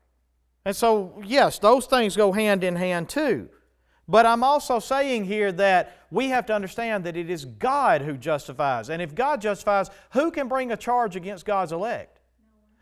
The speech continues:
If God justifies, who can declare Him guilty?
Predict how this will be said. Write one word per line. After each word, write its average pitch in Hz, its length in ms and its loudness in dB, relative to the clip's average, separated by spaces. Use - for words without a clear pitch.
If 202 200 4
God 254 320 6
justifies, 220 720 4
who 262 220 -2
can 240 160 -4
declare 262 340 0
Him 262 180 -2
guilty? 330 480 -6